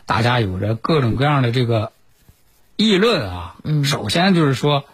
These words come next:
Speaker 1: 好多人说，说你这个建筑师到底你得犯了多大的错，
Speaker 2: 对。
Speaker 1: 是吧？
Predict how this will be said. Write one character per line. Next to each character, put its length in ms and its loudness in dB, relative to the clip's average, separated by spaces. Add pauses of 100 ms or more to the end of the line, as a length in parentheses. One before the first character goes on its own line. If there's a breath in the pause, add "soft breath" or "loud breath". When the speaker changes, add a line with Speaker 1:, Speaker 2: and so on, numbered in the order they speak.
Speaker 1:
好 180 -4
多 100 2
人 120 4
说， 200 0
说 220 0
你 180 0
这 180 0
个 200 -2 (240)
建 260 0
筑 100 2
师 180 -2
到 320 2
底 140 0
你 180 2
得 100 -4
犯 320 -2
了 100 2
多 220 -6
大 220 -4
的 100 -6
错， 260 -8 (380 loud breath)
Speaker 2:
对。 100 2
Speaker 1:
是 200 0
吧？ 240 -2